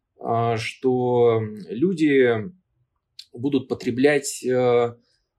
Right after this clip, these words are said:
ам, серьезную политическую информацию.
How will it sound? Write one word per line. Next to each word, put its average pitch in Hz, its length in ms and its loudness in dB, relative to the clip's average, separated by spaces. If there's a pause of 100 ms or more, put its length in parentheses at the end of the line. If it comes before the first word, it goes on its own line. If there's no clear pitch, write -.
(240)
ам, 110 760 -4 (200)
серьезную 160 440 4
политическую 127 420 -4
информацию. 110 500 -4